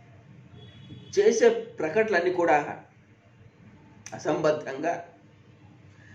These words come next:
నిజానికి దూరంగా, వాస్తవ దూరంగా ఉంటాయి.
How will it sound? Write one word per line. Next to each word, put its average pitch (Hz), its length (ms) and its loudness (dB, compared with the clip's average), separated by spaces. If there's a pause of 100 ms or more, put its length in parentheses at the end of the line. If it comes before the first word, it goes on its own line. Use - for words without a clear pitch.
(320)
నిజానికి 190 560 6
దూరంగా, 214 500 0
వాస్తవ 240 440 -2
దూరంగా 190 360 -2
ఉంటాయి. 135 340 -8